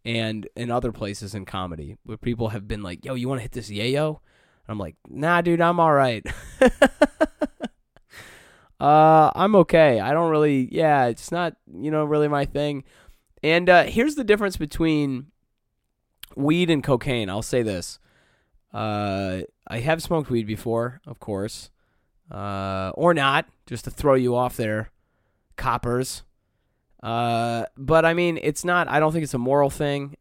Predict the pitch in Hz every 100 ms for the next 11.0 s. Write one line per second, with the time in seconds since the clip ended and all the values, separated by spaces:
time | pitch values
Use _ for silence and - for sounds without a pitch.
0 | - 117 107 - 123 151 135 117 - 127
1 | 107 104 - _ - 101 - _ _ 104
2 | 98 117 165 170 175 170 165 165 170 165
3 | 165 165 165 165 160 127 107 95 85 87
4 | - _ _ _ _ _ 131 135 123 -
5 | - _ _ _ _ _ _ _ _ _
6 | _ _ _ _ _ _ - 147 190 208
7 | 190 185 165 165 143 123 123 92 113 120
8 | 147 156 160 131 113 107 - 127 127 120
9 | 117 127 170 - 156 - 139 - 110 98
10 | - 107 110 127 123 123 123 120 117 113